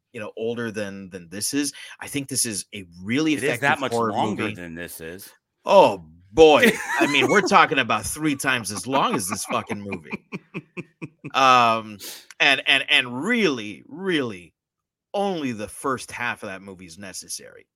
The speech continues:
Speaker 2: Yeah,
Speaker 1: Just scratch the
Speaker 2: yeah.
Speaker 1: last half of that movie.
Speaker 2: Yeah, like, if you've got the old one that's the two V H Ss,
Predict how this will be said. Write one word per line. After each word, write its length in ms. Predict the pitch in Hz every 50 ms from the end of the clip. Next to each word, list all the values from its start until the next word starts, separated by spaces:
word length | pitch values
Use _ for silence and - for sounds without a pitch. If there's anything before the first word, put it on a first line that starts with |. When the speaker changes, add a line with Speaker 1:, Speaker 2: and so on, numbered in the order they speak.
| _ _
Speaker 2:
Yeah, 80 | _ - - -
Speaker 1:
Just 160 | 196 - -
scratch 320 | - - 107 104 127 123
the 80 | 127 117
Speaker 2:
yeah. 40 | 110
Speaker 1:
last 200 | 104 98 - -
half 260 | 107 101 95 - -
of 60 | 95
that 120 | 90 76 _
movie. 200 | 85 82 147 135
Speaker 2:
Yeah, 100 | 131 117
like, 220 | 120 127 127 -
if 120 | 165 - 170
you've 120 | 175 139
got 240 | - 185 190 196 -
the 80 | 185
old 260 | - 147 151 165 165 165
one 160 | 180 185 175
that's 160 | 160 135 -
the 120 | - 143 135
two 200 | - - 170 165
V 140 | 143 165 165
H 200 | 160 151 - 170
Ss, 180 | 185 175 -